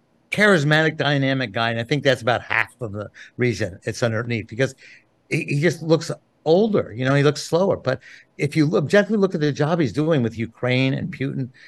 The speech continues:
and finally at last cracking down on China, and a bunch of other stuff, I think he's doing a fantastic job. I,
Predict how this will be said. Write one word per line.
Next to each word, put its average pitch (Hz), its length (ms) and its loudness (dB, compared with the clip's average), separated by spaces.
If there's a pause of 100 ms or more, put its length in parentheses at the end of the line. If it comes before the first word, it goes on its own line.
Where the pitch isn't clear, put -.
(120)
and 120 160 -4
finally 208 300 4
at 139 100 4
last 135 360 0
cracking 127 260 0
down 120 140 2
on 117 100 -2
China, 113 420 -4 (1000)
and 196 100 8
a 202 80 4
bunch 220 220 6
of 226 40 6
other 220 120 6
stuff, 190 180 2
I 202 80 8
think 214 120 4
he's 202 100 -2
doing 208 100 0
a - 40 -2
fantastic 190 640 -2
job. 190 340 -4
I, 139 60 -2